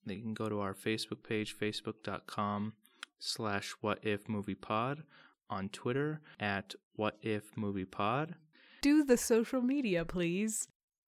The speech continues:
Speaker 2: And what do we got up for next week, Josh? I, I, a little bird told me it's something a little new and exciting.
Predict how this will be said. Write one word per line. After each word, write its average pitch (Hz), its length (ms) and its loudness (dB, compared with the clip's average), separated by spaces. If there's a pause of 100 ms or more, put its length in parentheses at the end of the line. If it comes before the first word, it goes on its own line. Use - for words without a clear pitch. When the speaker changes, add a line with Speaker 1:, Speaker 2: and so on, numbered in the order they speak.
Speaker 2:
And 190 400 2 (160)
what 196 160 4
do 240 80 8
we 247 100 6
got 247 240 8
up 254 160 6
for 214 100 4
next 269 300 4
week, 196 160 2
Josh? 180 320 4 (240)
I, - 140 0 (180)
I, - 80 2 (200)
a 190 40 4
little 233 220 8
bird 254 420 10
told 185 300 4
me 175 240 4
it's 180 120 -4
something 208 300 6
a 196 60 6
little 196 180 6
new 190 240 6
and 185 80 4
exciting. 196 640 0